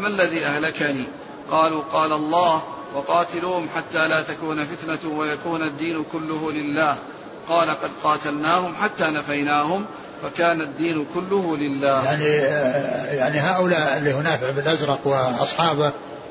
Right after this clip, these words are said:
Speaker 2: يقالوا لعمران بن حسين: "إنك هلكت." قال: "وما الذي أهلكني؟" قالوا: "إنكم، آه، إن،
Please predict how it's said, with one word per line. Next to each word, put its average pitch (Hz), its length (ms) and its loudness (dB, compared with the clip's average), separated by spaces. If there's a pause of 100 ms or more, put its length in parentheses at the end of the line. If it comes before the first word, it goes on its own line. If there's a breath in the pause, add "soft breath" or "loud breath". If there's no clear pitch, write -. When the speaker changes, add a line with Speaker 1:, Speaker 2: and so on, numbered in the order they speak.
(120)
Speaker 2:
يقالوا 180 380 4
لعمران 156 400 2
بن 139 160 -4
حسين: 156 320 4
"إنك 151 280 0
هلكت." 151 500 2
قال: 151 140 4
"وما 190 140 4
الذي 151 260 4
أهلكني؟" 143 460 2 (540)
قالوا: 175 260 4
"إنكم، 160 540 -2
آه، 165 200 0
إن، 165 100 -2